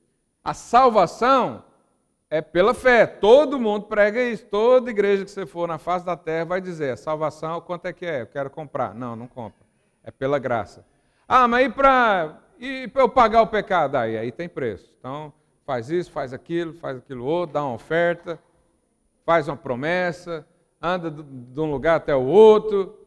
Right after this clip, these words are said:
E, e o apóstolo Paulo diz, "Mas vocês começaram bem. Começou crendo.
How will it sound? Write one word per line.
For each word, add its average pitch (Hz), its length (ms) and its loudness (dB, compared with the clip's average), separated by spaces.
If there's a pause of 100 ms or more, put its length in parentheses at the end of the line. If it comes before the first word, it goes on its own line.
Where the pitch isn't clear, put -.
(920)
E, 226 320 -20
e 202 60 -14
o 202 80 -4
apóstolo 202 440 -14
Paulo 202 240 -4
diz, 180 240 -10
"Mas 196 160 -10
vocês 226 200 -10
começaram 220 560 -8
bem. 208 600 -6 (880)
Começou 220 500 -2
crendo. 226 1000 -2